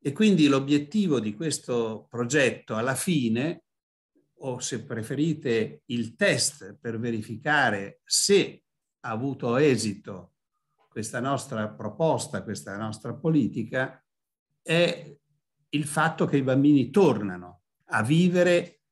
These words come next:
lo spazio pubblico della città. E quindi que-, questo lo, lo, lo, direi che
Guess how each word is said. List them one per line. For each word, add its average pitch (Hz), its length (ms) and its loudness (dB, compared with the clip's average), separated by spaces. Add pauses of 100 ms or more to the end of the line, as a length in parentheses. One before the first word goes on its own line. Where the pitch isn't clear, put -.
(140)
lo 120 100 -4
spazio 127 540 0
pubblico 131 420 -4
della 104 220 -4
città. - 500 -12 (2500)
E - 120 -10
quindi 196 340 4
que-, 202 420 2
questo 175 300 2
lo, 143 360 2 (420)
lo, 147 540 -8
lo, 151 240 -4
direi 160 360 2
che 139 420 0